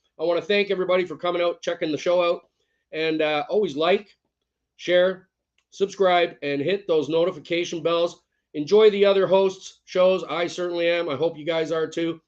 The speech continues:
I wanna thank all the hosts, all the guys working back there at, uh, Talk and Fight, all the producers and, and everybody else is doing a great job. And all my family and friends, guys, as I always say,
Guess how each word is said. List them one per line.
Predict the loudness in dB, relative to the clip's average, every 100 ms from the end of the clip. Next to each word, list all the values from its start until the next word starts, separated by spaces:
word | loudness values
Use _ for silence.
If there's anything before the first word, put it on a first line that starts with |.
| _
I | -6
wanna | -4
thank | -2 -4 -2
all | -2
the | -2
hosts, | 0 -2 -4 -14
all | -8 -6
the | -4
guys | -6 -6
working | -4 -6 -6
back | -6 -8 -6
there | -4
at, | -4 -4
uh, | -6 -6 _ _ _
Talk | -6 -6
and | -6
Fight, | -4 -2
all | -2
the | -4
producers | -6 -6 -4 -6 -6 -6
and, | -8
and | -6 -4
everybody | -4 -4 -6 -6 -6
else | -10 -10
is | -16
doing | -10 -10
a | -10
great | -10 -10
job. | -4 -4 -4 -8 _ _ _ _ -2
And | 0 2
all | 2
my | 4 4
family | 2 0 0
and | -2
friends, | -2 -2 -2
guys, | -2 -2 -4 _ _ -8
as | 0
I | 2
always | 4 2
say, | 2 2 0